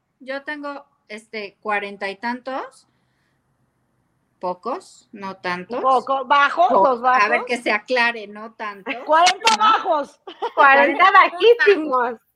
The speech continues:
Speaker 1: muy bajos.
Speaker 2: Muy bajos.
Speaker 1: Y tengo granos, o sea.
Speaker 3: Eso que te, sí, no, no, no, no, yo ya no voy a hablar del grano.
Speaker 2: Está, a, a mí
Speaker 3: Me
Speaker 2: sí me
Speaker 3: molesta.
Speaker 2: está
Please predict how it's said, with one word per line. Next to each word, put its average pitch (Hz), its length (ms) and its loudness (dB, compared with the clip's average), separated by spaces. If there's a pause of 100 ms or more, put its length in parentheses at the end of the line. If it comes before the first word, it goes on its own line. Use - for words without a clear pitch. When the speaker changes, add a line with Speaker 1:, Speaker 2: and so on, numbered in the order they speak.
(200)
Speaker 1:
muy 247 340 -16
bajos. 226 460 -14 (360)
Speaker 2:
Muy 330 220 -6
bajos. 240 500 -8
Speaker 1:
Y 320 200 -6
tengo 262 360 -4
granos, 381 800 -8 (180)
o 226 140 -18
sea. 220 440 -6
Speaker 3:
Eso 339 240 -2 (120)
que 466 200 -2
te, 302 420 -6
sí, 339 280 -8
no, 330 280 -4
no, 302 180 -10
no, 285 240 -10 (360)
no, 254 160 -14 (100)
yo 285 200 -6
ya 277 180 -2
no 240 260 -4
voy 233 140 0
a 220 60 -2
hablar 208 260 -4
del 180 160 -12
grano. 175 240 -6
Speaker 2:
Está, 285 260 -10
a, 311 360 -8
a 311 40 -6
mí 339 120 -14
Speaker 3:
Me - 60 -12
Speaker 2:
sí - 80 -10
me 392 100 -8
Speaker 3:
molesta. 311 320 -4
Speaker 2:
está 320 140 -8